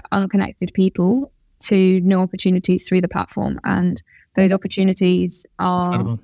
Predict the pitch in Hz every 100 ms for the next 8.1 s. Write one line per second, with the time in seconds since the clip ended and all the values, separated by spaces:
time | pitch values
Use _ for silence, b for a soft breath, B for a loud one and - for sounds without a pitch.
0 | _ 185 180 - _ - 202 185 - 196
1 | 190 196 - - 190 190 185 202 190 185
2 | 202 196 - - b b 196 196 185 190
3 | 240 190 - - 190 - 180 185 185 180
4 | - 196 185 185 180 180 - 180 180 -
5 | - 185 180 180 190 180 180 233 - _
6 | _ _ _ 185 196 185 175 185 - 185
7 | 175 170 175 175 185 170 175 - 170 -